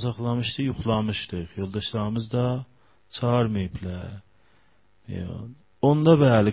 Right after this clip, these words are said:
qıla bilər, müntəha həddəl imkan, ki, qibləni riayət eləyə. O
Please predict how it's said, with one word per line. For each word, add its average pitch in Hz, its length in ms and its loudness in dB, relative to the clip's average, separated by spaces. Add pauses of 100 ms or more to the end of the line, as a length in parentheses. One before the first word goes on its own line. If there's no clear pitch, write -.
qıla 135 240 6 (100)
bilər, 135 360 2
müntəha 127 360 2 (120)
həddəl 120 480 0
imkan, 135 580 2 (720)
ki, 113 140 0 (160)
qibləni 117 640 0
riayət 113 500 0
eləyə. 92 360 -8 (880)
O 127 140 -6